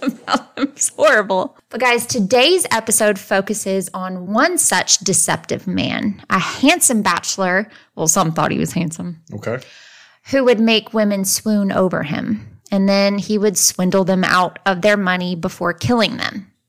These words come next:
Speaker 1: But surprisingly, he wasn't working alone. He had a sidekick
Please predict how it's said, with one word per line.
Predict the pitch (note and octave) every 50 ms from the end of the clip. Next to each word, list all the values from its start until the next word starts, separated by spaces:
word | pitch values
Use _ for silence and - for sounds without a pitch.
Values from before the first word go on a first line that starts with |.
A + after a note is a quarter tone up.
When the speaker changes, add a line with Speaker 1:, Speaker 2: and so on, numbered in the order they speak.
| _ _ -
Speaker 1:
But | - G#3 -
surprisingly, | - G3 - A#3 D4+ E4+ F4+ D4+ C4+ A#3+ G#3+ G3 F#3+ F#3 F#3 F3+ F#3 F#3+ F#3+ _ _
he | - - B3+ A3+
wasn't | A3 G#3 F#3+ G#3 F#3+ -
working | F3 E3+ E3 - F#3 E3 F3+
alone. | F#3+ G#3 A#3+ C#4+ D4+ G#3+ D#3+ - - G#3 - _ _ _ _ - - _ _ _
He | - D4 B3+
had | A3 G3+ -
a | -
sidekick | - - A3+ A#3 D4+ D#4 A#3 - - F3+ F#3 - - -